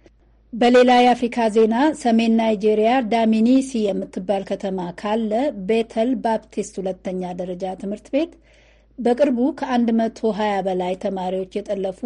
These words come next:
ታጣቂዎች ሃያ ስምንቱን እንደለቀቋቸው ተገለጸ። የቤተ ክርስቲያኑ አባቶች ልጆቹን ትናንት በትምህርት ቤቱ ለየወላጆቻቸው አስረክበዋል።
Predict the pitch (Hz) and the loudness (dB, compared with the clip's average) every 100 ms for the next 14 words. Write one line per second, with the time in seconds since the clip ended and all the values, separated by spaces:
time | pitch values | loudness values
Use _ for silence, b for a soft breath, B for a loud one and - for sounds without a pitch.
0 | 254 220 202 185 185 233 285 285 226 220 | -6 -6 -4 -6 -4 -4 -4 -4 -6 -4
1 | 220 208 202 202 - 247 240 202 180 170 | -4 -6 -6 -8 -2 0 0 0 -6 -8
2 | - 175 175 165 - 196 190 196 180 156 | -12 -10 -10 -12 -12 -8 -6 -4 -6 -8
3 | 156 - 151 _ _ b b b b - | -14 -14 -16 _ _ b b b b -2
4 | 214 240 254 247 - 269 240 233 240 220 | 0 0 -2 -4 -4 0 2 2 0 0
5 | 240 220 240 269 - 277 226 226 220 - | -2 -2 -2 -4 -4 -4 -2 -2 -2 -2
6 | 254 277 226 220 262 269 226 220 214 - | -2 0 0 0 -2 -2 -4 -4 -6 -4
7 | 233 240 247 277 226 208 208 196 180 175 | -2 -2 -2 -2 0 0 -2 -2 -4 -6
8 | 175 190 - 240 240 277 262 262 214 180 | -10 -14 -8 -6 -6 -2 -2 -2 -6 -6
9 | 180 165 170 214 | -6 -8 -8 -12